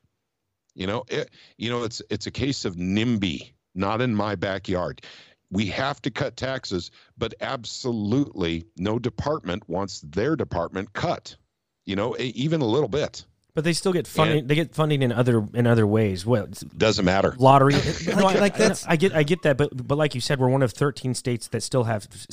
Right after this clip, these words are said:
Speaker 2: uh, sales tax on food. Like, it's
Speaker 1: Yep.
Speaker 2: something that's overwhelming-,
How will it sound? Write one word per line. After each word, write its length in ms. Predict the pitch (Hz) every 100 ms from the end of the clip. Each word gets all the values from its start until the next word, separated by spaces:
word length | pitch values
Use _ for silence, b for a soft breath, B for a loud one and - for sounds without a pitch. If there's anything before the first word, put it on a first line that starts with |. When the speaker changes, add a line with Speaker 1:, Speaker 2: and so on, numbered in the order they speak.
| -
Speaker 2:
uh, 140 | 120 110
sales 260 | 139 127
tax 240 | 127 120 -
on 100 | 101
food. 300 | 156 143 107
Like, 160 | 110 - b b
it's 160 | 135 -
Speaker 1:
Yep. 60 | - 180
Speaker 2:
something 240 | - 165
that's 220 | 147 -
overwhelming-, 760 | 160 151 143 143 151 147 139